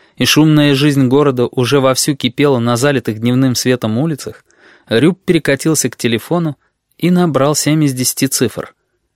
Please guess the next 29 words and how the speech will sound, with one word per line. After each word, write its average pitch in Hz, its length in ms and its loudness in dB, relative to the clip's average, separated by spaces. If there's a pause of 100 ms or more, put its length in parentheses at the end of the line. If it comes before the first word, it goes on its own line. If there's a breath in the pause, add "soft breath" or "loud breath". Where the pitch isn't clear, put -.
(120)
семь 156 380 -2
пять 110 260 0
девять 160 460 -2 (320)
три 147 320 -2 (280)
три 123 200 -2
ноля, 131 420 -2 (480)
которые 113 480 0
увидел 131 400 0
в - 60 -10
телефонной 131 580 0
книжке 113 420 -4
доктора 117 460 -2
Данцигера. 92 640 -4 (1200)
"Отель 226 400 0
Плаза. 143 460 2 (100)
Доброе 196 400 2
утро". 135 380 -2 (1040)
"Доброе 170 500 2
утро", — 175 480 2
сказал 110 480 0
Рюб 139 220 -2 (260 soft breath)
и 139 120 -2
произнёс 139 440 0
последние 131 560 0
три 127 220 -2
цифры - 340 -2
из 110 100 -4
телефонной 117 480 -4
книжки. - 540 -10